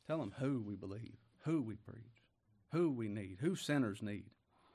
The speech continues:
"Therefore will I joy. Therefore with joy shall ye draw water out of the wells of salvation." Simeon went to that temple, didn't he?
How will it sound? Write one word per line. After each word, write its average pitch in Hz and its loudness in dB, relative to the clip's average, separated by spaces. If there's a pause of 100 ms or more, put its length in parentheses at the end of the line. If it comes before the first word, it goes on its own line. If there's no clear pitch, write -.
(380)
"Therefore 160 10
will 143 10
I 139 10
joy. 151 2 (840)
Therefore 165 10
with 151 6
joy 160 10
shall 127 6 (180)
ye 151 6
draw 147 10
water 143 10
out 135 6
of 120 4
the 113 2
wells 135 6
of 131 -2
salvation." 131 0 (2000)
Simeon 110 6
went 120 -2
to 123 -2
that 110 -4
temple, 117 0
didn't 101 -4
he? 113 -6